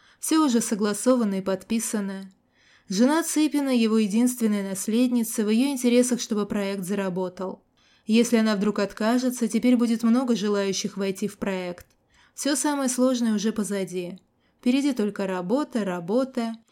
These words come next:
и ещё раз работа". "Тогда не вижу повода особенно горевать.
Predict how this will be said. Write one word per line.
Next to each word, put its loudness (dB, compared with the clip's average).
и -4
ещё -2
раз -4
работа". -6
"Тогда 4
не 6
вижу 4
повода 4
особенно 2
горевать. -2